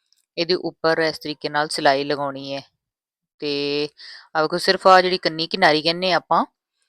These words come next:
ਕੰਨੀ ਵੀ ਕਹਿ ਲੈਂਦੇ, ਕਿਨਾਰੀ ਵੀ, ਸਿਰਫ ਉਹਨੂੰ ਵਿੱਚ ਥੱਲੇ ਨੀਚੇ ਸਾਈਡ ਨੂੰ ਆਪਾਂ ਰੱਖਣਾ ਹੈ ਤੇ ਆਪਣਾ ਜਿਹੜਾ ਦੁਪੱਟਾ ਹੈ ਉਹ ਆਪਾਂ ਸਿੱਧੀ ਸਾਈਡ ਨੂੰ ਉੱਪਰ ਹੈ। ਠੀਕ ਹੈ,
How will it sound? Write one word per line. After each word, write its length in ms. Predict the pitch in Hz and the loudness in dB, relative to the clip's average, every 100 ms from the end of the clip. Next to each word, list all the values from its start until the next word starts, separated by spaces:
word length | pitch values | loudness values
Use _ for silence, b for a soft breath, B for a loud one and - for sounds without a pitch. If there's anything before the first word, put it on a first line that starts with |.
| _ _ - | _ _ -4
ਕੰਨੀ 220 | 170 175 | -2 -2
ਵੀ 100 | 180 | 2
ਕਹਿ 160 | 175 | 4
ਲੈਂਦੇ, 220 | 165 170 175 | 4 2 -2
ਕਿਨਾਰੀ 380 | 180 165 151 | 2 2 2
ਵੀ, 120 | 156 170 | 0 0
ਸਿਰਫ 240 | 233 233 | 0 2
ਉਹਨੂੰ 280 | 208 202 220 | 2 2 2
ਵਿੱਚ 180 | 208 185 175 B B | 0 0 -8 B B
ਥੱਲੇ 400 | 170 165 160 160 | -4 0 0 0
ਨੀਚੇ 280 | 160 156 165 | -2 -4 -2
ਸਾਈਡ 300 | - 151 151 | 4 4 4
ਨੂੰ 160 | 196 330 _ _ - | 0 -4 _ _ -4
ਆਪਾਂ 280 | 160 - | -4 2
ਰੱਖਣਾ 260 | 160 160 147 | 0 2 -2
ਹੈ 80 | 156 | -2
ਤੇ 140 | 175 | 2
ਆਪਣਾ 320 | 196 175 165 160 | 2 4 2 2
ਜਿਹੜਾ 220 | 160 156 | 2 0
ਦੁਪੱਟਾ 420 | 156 156 - 185 | 0 -4 2 2
ਹੈ 140 | 196 254 _ B B B - | 2 0 _ B B B -2
ਉਹ 80 | 170 | 0
ਆਪਾਂ 260 | 156 180 247 - | 4 2 0 -6
ਸਿੱਧੀ 260 | - 170 | -6 -2
ਸਾਈਡ 260 | 180 156 143 | 2 4 4
ਨੂੰ 100 | 226 262 | -2 -4
ਉੱਪਰ 320 | 160 - 135 | -6 -4 -4
ਹੈ। 100 | 123 | -2
ਠੀਕ 240 | - 214 | 0 0
ਹੈ, 80 | 233 | 2